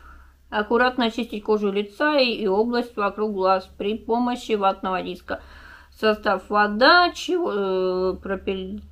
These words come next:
кто-то там, кто-то там. Срок годности два года. Индекс натуральности девяносто девять процентов. Сделано на марте этого года. После вскрытия живёт двенадцать месяцев. О О Технолаб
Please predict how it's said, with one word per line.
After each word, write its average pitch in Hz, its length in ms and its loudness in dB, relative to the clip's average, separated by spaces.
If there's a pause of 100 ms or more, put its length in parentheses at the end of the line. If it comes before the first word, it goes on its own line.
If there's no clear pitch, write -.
(120)
кто-то 214 240 -4
там, 311 520 6
кто-то 196 320 -4
там. 247 240 2
Срок 247 180 -2
годности 247 340 -2
два 214 240 2
года. 185 500 -2 (540)
Индекс 220 340 2
натуральности 233 640 2
девяносто 208 400 -4
девять 214 320 0
процентов. 180 720 -4
Сделано 226 420 -2
на 214 140 2
марте 214 400 0
этого 208 340 -2
года. 165 500 -4 (840)
После 208 260 -6
вскрытия 247 380 -2
живёт 196 280 -4
двенадцать 190 480 -4
месяцев. 175 540 -10 (1300)
О 214 520 4
О 302 40 0 (160)
Технолаб 233 1080 2